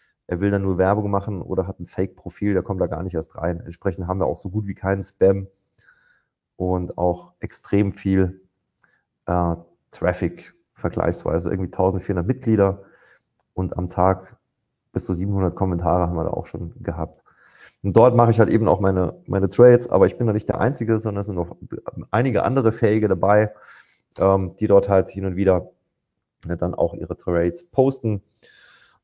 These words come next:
Und, ähm, aber ich schreibe halt immer den Blog dazu morgens und entsprechend dann halt tagsüber die Trades, die sich daraus ergeben. Okay.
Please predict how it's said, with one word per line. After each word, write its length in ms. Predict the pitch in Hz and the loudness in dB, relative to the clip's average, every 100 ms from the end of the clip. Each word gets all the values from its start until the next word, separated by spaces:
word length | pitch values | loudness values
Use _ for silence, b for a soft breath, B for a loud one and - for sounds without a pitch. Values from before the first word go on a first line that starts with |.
| _ | _
Und, 380 | 90 87 87 87 - | -2 0 -2 -2 2
ähm, 340 | 82 80 80 - _ _ _ _ - | 2 2 -6 -16 _ _ _ _ 0
aber 180 | 92 | 2
ich 80 | - | 2
schreibe 200 | - 98 | 2 4
halt 100 | 95 | 4
immer 140 | 101 80 | 2 0
den 140 | 80 | 2
Blog 200 | 95 - | 2 2
dazu 300 | 101 - 95 | -2 -2 -4
morgens 480 | 92 90 90 85 - | 2 2 2 -4 -8
und 180 | 82 - | -10 -8
entsprechend 460 | - - 82 82 | -10 -8 -6 -2
dann 160 | 82 82 | -4 -2
halt 180 | 80 - | -6 -6
tagsüber 600 | 82 - 85 85 82 b b b b - | -12 -10 -4 -4 -4 b b b b -10
die 80 | 90 | -6
Trades, 360 | - 87 - | 0 0 0
die 100 | - | -6
sich 160 | 82 80 | -8 2
daraus 600 | 85 85 85 82 - - _ _ _ | 2 6 4 4 -4 -16 _ _ _
ergeben. 480 | 82 - - 73 - _ _ _ _ _ _ _ _ _ _ _ _ _ _ _ _ _ _ _ _ _ B B B B B B _ | -14 -14 -14 -14 -16 _ _ _ _ _ _ _ _ _ _ _ _ _ _ _ _ _ _ _ _ _ B B B B B B _
Okay. 600 | 101 - 113 85 - - | -8 0 0 0 -4 -12